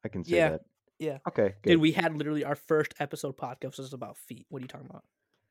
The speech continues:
Speaker 1: Oh, right, that's true.
Speaker 2: So
Speaker 1: Hey, I don't, there's not so much content that your podcast is, like, regularly on my mind. I'm not gonna go and re-listen to stuff, you know?
Speaker 2: Be
Speaker 1: It
Speaker 2: honest with me, though.
Speaker 1: Yeah.
Speaker 2: Have you listened to all our episodes?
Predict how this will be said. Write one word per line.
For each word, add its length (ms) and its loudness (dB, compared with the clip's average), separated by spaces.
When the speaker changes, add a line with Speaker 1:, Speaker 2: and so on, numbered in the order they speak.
Speaker 1:
Oh, 180 6
right, 260 6
that's 220 2
true. 320 -2
Speaker 2:
So 280 -8
Speaker 1:
Hey, 220 -2
I 80 4
don't, 320 4
there's 180 -2
not 240 2
so 160 4
much 220 4
content 560 0
that 240 4
your 320 2
podcast 540 0
is, 120 -4
like, 180 0
regularly 600 0
on 180 -2
my 140 -2
mind. 340 -4
I'm 80 -6
not 160 -6
gonna 160 -2
go 200 0
and 200 -4
re-listen 440 -2
to 80 -6
stuff, 460 -10
you 120 -8
know? 260 -8
Speaker 2:
Be 100 2
Speaker 1:
It 40 8
Speaker 2:
honest 200 0
with 100 -8
me, 60 -4
though. 180 -6
Speaker 1:
Yeah. 200 -2
Speaker 2:
Have 120 -4
you 120 2
listened 300 0
to 80 -2
all 160 -2
our 100 0
episodes? 460 -8